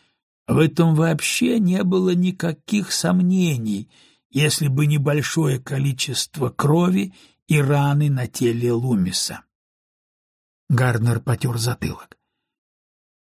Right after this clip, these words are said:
Пятна крови на полу коттеджа выглядят подлинными, но узнать точно,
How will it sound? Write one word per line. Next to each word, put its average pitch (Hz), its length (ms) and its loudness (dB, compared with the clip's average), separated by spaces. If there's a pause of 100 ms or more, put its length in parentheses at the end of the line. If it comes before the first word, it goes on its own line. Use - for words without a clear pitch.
(200)
Пятна 151 400 2
крови 156 340 2
на 147 120 2
полу 156 300 0
коттеджа 143 540 0
выглядят 147 640 -2
подлинными, 123 720 -2 (500)
но 143 160 2
узнать 139 340 0
точно, 151 580 -2